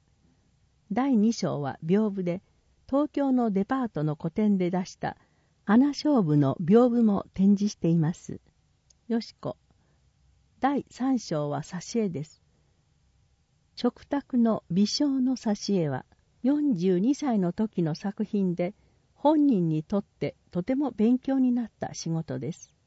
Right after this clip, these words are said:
ちなみ、サバビアンってタイトルの話で、サバを描いてみたり、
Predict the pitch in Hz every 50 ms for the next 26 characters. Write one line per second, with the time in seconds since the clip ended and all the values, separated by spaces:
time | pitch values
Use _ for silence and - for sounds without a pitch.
0 | _ _ _ _ _ _ _ _ _ _ _ _ _ _ _ _ _ _ _ _
1 | _ _ _ _ - 262 254 247 208 185 151 143 135 - _ _ _ _ _ _
2 | _ _ _ _ _ _ _ _ _ _ _ _ _ - 220 226 220 285 302 -
3 | 285 254 208 165 160 147 131 - _ _ _ _ _ _ - - - - _ _
4 | - 233 247 233 214 - 170 165 165 147 135 131 160 - 185 175 175 180 - -
5 | 156 139 127 180 - _ _ _ _ _ _ _ _ _ _ _ - 220 220 233
6 | 262 254 233 208 - - 190 208 220 240 233 202 - 147 151 151 147 147 - 117
7 | 120 - -